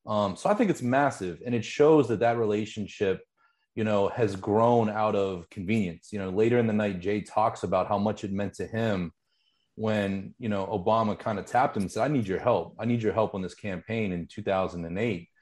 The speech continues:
And, you know, tasked Jay with that, and then again in twenty twelve. But, you know, these guys have maintained a friendship and a relationship. When Jay-Z, you know, rapped Obama on the text, that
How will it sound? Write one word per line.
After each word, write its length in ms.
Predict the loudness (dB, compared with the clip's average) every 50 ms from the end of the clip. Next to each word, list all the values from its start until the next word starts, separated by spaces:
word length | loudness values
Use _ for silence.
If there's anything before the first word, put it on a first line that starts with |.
| _ _ _ _ _ _ _ _ _ -6
And, 460 | -4 -4 -4 -4 -4 -6 -8 -10 -10
you 100 | -8 -6
know, 120 | -6 -6 -6
tasked 500 | -6 -2 0 0 0 0 -2 -8 -4 -2
Jay 160 | 0 0 0
with 160 | 0 -2 0
that, 240 | 0 2 2 2 2
and 100 | 0 -2
then 120 | -4 -4
again 300 | -6 -4 -4 -4 -4 -4
in 100 | -4 -6
twenty 280 | -6 -8 -8 -8 -8 -10
twelve. 560 | -10 -2 2 4 4 6 4 2 0 -4 -8 _ _ _ _ _ _ _ _ _ _
But, 360 | 2 2 2 2 0 -2 -10 _ _ _
you 100 | -6 -4
know, 240 | -2 -2 -2 -2 -2
these 300 | -2 -2 0 0 -2 0
guys 340 | 2 4 4 4 4 4 0
have 140 | -2 -2
maintained 580 | 0 0 2 2 0 0 -2 -4 -2 -2 0 -2
a 40 | -2
friendship 540 | -2 -2 -2 -2 -2 -2 -4 -6 -6 -4 -4
and 100 | -4 -2
a 40 |
relationship. 720 | 0 0 0 0 0 -2 -4 -4 -8 -8 -8 -6 -8 -6 -4
When 160 | -4 -4 -2
Jay-Z, 640 | 0 2 2 2 2 2 2 2 2 2 2 2
you 140 | 0 0 -4
know, 140 | -4 -2 0
rapped 340 | 2 4 4 4 4 2 -2
Obama 380 | -6 -2 -2 -2 -2 0 -2
on 220 | -2 -4 -4 -4 -6
the 80 | -8 -12 -4
text, 460 | 0 0 0 0 -2 -8 -18 -20 _ _ _ _ _ _ _ _ _ _ _ _
that 360 | 2 4 4 4 2 -2 -10